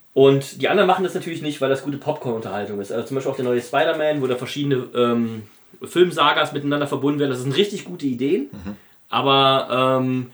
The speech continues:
Speaker 1: da geht's außer um diese Wokeness-Politik, geht's dann nicht um, um, um, um Politik, ne? Das ist klar. Ähm, weil das auch nicht, weil das auch nicht deren Ziel ist. Deren Ziel ist, äh, globaler Markt, Disney Plus, Geld machen. Das siehst du ja an diesen Serien, die nur, ähm, die nur darauf ausgerichtet sind.
Speaker 2: Die
Speaker 1: Hier
Speaker 2: sind auch nicht düster oder, oder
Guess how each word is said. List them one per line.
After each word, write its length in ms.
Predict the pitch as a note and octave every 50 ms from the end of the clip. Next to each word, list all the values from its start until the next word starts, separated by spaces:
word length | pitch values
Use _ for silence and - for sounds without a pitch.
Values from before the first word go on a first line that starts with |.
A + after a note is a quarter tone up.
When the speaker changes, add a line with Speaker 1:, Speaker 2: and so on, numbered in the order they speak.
| - _ -
Speaker 1:
da 80 | A2
geht's 200 | A#2+ C#3+ C#3+ -
außer 260 | - C3+ D3 - D#3
um 120 | - C#3+ C3
diese 240 | C3 B2 B2+ A2+ A2+
Wokeness-Politik, 800 | C3+ F3+ - - F#3+ F#3 F#3 - - F#3 F3 - - F3+ C#3+
geht's 180 | C#3 C#3 - -
dann 140 | A#2 G#2 G#2
nicht 180 | G2+ - -
um, 200 | - G#2+ G2+ G2 -
um, 320 | G#2 G2 F#2+ G2 G2 F#2
um, 260 | - G2+ F#2+ F2+ G2+ -
um 80 | G2+
Politik, 440 | - - G2+ F#2 - - G#2 F#2+ -
ne? 120 | A2+ B2+
Das 140 | C#3+ D3+ C#3
ist 100 | D3+ -
klar. 300 | - - F2+ E2 D#2+ D#2+ - _ _ _ _ _ _ _ _ _ _ _ _ _ _ -
Ähm, 360 | A2+ A2+ A2+ A2 A2 A2 A2 - - - - - - _ _
weil 120 | - A#2+ C#3
das 120 | D3 C#3+
auch 200 | C#3 D3+ D3 D3+
nicht, 480 | D3+ D3+ D3 C#3+ - - - - - - -
weil 140 | B2 C3+ C#3
das 120 | C#3 C3+ -
auch 240 | C#3+ C#3 C3+ C#3
nicht 340 | C#3+ C#3 C3+ C3+ - - -
deren 140 | C3+ C3 B2+
Ziel 220 | - - F3 F3+
ist. 240 | F3+ F3 - - -
Deren 160 | B2 C3 C3+
Ziel 180 | - - D3+ C#3
ist, 260 | C3 - - - - -
äh, 200 | - A#2+ A#2+ A2+
globaler 440 | A#2 B2+ A#2+ B2+ B2 C3 B2+ B2+ B2
Markt, 520 | C3 D3 E3+ F#3 F#3+ F#3+ F#3 - - - D3
Disney 220 | C#3 - C#3 C3+
Plus, 500 | C3+ - D3 E3 E3 D#3+ - - - - _ _
Geld 240 | - C#3 D3 D#3 -
machen. 240 | E3 D#3+ D#3 - D3
Das 120 | C3 -
siehst 180 | - D3 C#3+ -
du 40 | D3+
ja 40 | A#2
an 80 | C3+
diesen 180 | C3 B2+ B2+ A#2+
Serien, 400 | C3 C#3 D#3 E3 D#3+ D#3 D3 C3+
die 80 | B2+
nur, 380 | B2+ C#3 C#3+ D3 D3 D3 C#3+ - - - - - - - - - - _ _ -
ähm, 440 | A2+ A#2 A#2 A#2+ A#2+ A#2+ A#2+ A#2
die 100 | A#2 A#2+
nur 120 | B2 C3+ C#3
darauf 240 | C#3 C3 B2 - -
ausgerichtet 540 | C#3+ D#3 F3 - F3+ D#3+ E3 E3 - D3 -
sind. 200 | - D3+ D3 C#3+
Speaker 2:
Die 140 | - - C3
Speaker 1:
Hier 80 | B2+ B2+
Speaker 2:
sind 120 | B2 B2
auch 100 | - F2+ G2+
nicht 240 | A2 G2+ - - -
düster 260 | A2 G#2+ - - G2+
oder, 300 | F#2 F2 F2+ F2+ F2 F2
oder 360 | F2 E2+ F2 E2+ E2+ E2+ D#2+